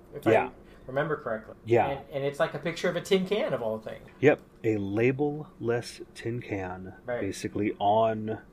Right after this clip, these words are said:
Speaker 2: like, um, like, on a surface.
Speaker 1: Mm-hmm.
Speaker 2: It's got a, it's got, like, a cloth on it. I don't know. I can't remember if it's a tablecloth or just what. And, and he's like, "I've, I've never had that before."
Speaker 1: Mm-hmm, mm-hmm.
Speaker 2: He's like, he's like, "I've never had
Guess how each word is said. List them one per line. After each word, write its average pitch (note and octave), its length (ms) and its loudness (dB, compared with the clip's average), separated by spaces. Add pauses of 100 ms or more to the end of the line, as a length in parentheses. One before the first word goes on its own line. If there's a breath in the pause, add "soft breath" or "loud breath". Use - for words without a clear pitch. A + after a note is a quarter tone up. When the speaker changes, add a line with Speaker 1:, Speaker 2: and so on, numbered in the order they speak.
(100)
Speaker 2:
like, F#2+ 240 -2
um, F2 400 -4 (140)
like, F#2 220 -8
on F#2+ 140 -2
a F#2+ 40 -8
surface. - 680 -8 (140)
Speaker 1:
Mm-hmm. C3 280 -8
Speaker 2:
It's G2 100 -12
got G#2 160 0
a, G#2+ 40 2
it's - 220 -10
got, F#2+ 160 -2
like, F2 140 -6
a F2+ 40 -6
cloth F2 400 -4 (220)
on F#2+ 220 -2
it. F2+ 80 0
I F#2+ 100 2
don't A#2 180 0
know. A2 60 -4
I G#2 140 -2
can't A2+ 200 -4
remember G2 140 -6
if - 60 -14
it's - 140 -14
a - 20 -10
tablecloth - 560 -8
or F2+ 40 -6
just F2 280 -12
what. F2 200 -4 (220)
And, A#2 180 0
and G#2 160 0
he's G#2 200 2
like, G2+ 240 -4
"I've, F#2 220 0 (220)
I've G2+ 220 -4
never F2+ 400 -6
had D#2+ 200 -8
that - 140 -8
before." - 400 -16 (180)
Speaker 1:
Mm-hmm, C3 160 -10
mm-hmm. B2+ 480 -14 (260)
Speaker 2:
He's F#2+ 180 -2
like, F#2 160 -4 (120)
he's F#2 200 -12
like, F2 120 -8
"I've - 120 -14
never F3+ 180 -6
had F#2+ 800 -4